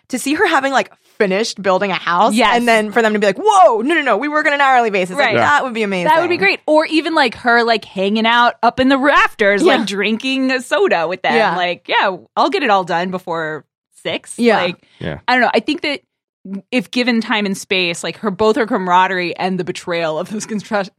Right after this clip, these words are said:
Speaker 2: construction workers would have landed harder.
Speaker 1: Yeah.
Speaker 2: Instead, it was like, beat, beat, beat, beat, beat,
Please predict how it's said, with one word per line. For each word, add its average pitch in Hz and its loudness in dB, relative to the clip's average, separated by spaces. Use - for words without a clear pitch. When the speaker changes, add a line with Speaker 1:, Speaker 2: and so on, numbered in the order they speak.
Speaker 2:
construction 240 -2
workers 208 0
would 220 2
have 156 -6
landed 180 -4
harder. 131 -6
Speaker 1:
Yeah. 202 2
Speaker 2:
Instead, 196 0
it 190 -2
was 165 -8
like, 160 -6
beat, 240 -2
beat, 214 -6
beat, 214 -10
beat, 214 -6
beat, 208 -8